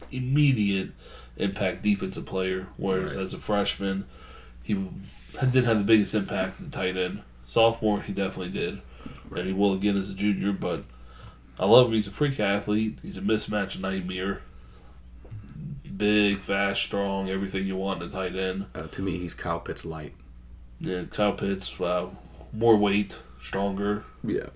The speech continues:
Speaker 1: Probably not faster. But he can do more
Speaker 2: But
Speaker 1: traditional tight end things.
Speaker 2: His receiving ability outside of athleticism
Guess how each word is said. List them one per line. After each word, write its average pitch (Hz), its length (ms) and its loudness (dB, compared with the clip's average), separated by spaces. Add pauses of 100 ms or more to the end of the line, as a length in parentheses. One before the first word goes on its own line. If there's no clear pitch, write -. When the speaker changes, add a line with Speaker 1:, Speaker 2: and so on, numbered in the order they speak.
(100)
Speaker 1:
Probably 101 260 2
not 101 220 2
faster. 98 560 -2 (800)
But 117 120 6
he 127 100 4
can 117 140 -2
do 117 200 4
more 104 380 6
Speaker 2:
But 101 140 -6
Speaker 1:
traditional 104 540 4
tight 98 320 -2
end 95 220 -4
things. 85 500 -6 (1120)
Speaker 2:
His 104 360 -2
receiving 101 520 2
ability 90 640 2 (260)
outside 92 540 4
of 85 340 -4 (1400)
athleticism 104 760 2